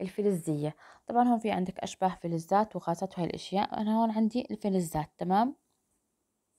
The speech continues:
وأحيانًا يطلق على المركبات العضو معدنية الم-، المصطلح أورجانو إليمنتس ليشمل بعض العناصر اللافلزية وشبه الفلزية التي لديها مركبات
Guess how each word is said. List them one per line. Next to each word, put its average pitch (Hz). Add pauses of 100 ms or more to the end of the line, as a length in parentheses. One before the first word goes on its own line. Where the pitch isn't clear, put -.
(1200)
وأحيانًا 262
يطلق 233
على 196
المركبات 196
العضو 214
معدنية 202
الم-، 190
المصطلح 180 (420)
أورجانو 220
إليمنتس 180
ليشمل 220
بعض 214
العناصر 196
اللافلزية 190
وشبه 202
الفلزية 190
التي 208
لديها 196
مركبات 180